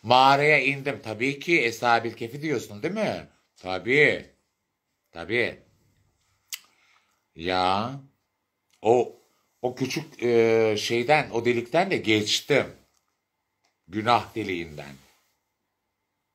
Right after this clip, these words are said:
Eğer günah işlemişsen giremiyorsun o delikten. Ama ben geçtim o deliği. Günah deliğinden.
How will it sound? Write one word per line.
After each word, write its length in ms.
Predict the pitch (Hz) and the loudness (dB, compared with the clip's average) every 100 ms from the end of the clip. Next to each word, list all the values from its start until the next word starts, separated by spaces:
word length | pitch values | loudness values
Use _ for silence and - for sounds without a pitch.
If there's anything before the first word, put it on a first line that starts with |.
| _ _ _ _ _ _ _ _ _ _ _ _ _ _ _ _ - - _ _ - | _ _ _ _ _ _ _ _ _ _ _ _ _ _ _ _ -20 -20 _ _ 2
Eğer 320 | 117 127 123 | 6 8 6
günah 480 | 92 123 131 120 - _ _ _ _ _ - | 0 -2 2 0 -2 _ _ _ _ _ -10
işlemişsen 1040 | 110 - 127 156 160 - 127 151 190 - _ _ _ _ _ _ _ _ _ _ _ _ _ _ _ _ _ _ _ _ _ _ _ - | -4 -2 -2 -4 -8 0 0 0 -4 -18 _ _ _ _ _ _ _ _ _ _ _ _ _ _ _ _ _ _ _ _ _ _ _ -4
giremiyorsun 960 | 101 113 135 123 101 80 - 76 69 _ _ _ _ _ _ _ _ _ | 2 4 4 2 -2 -4 -12 -18 -20 _ _ _ _ _ _ _ _ _
o 180 | 92 92 | -6 -4
delikten. 480 | 90 85 - 76 67 _ _ _ _ _ - | -6 -8 -12 -18 -18 _ _ _ _ _ -2
Ama 280 | 113 123 | 2 4
ben 240 | 131 131 117 | 6 6 6
geçtim 420 | 131 - - 151 | 2 2 -4 -4
o 140 | 113 | -4
deliği. 460 | 87 73 71 69 69 _ _ _ _ _ _ _ - | -6 -10 -12 -14 -16 _ _ _ _ _ _ _ -12
Günah 340 | 107 107 101 | -4 -2 -4
deliğinden. 600 | 104 90 78 71 65 | -8 -8 -10 -14 -20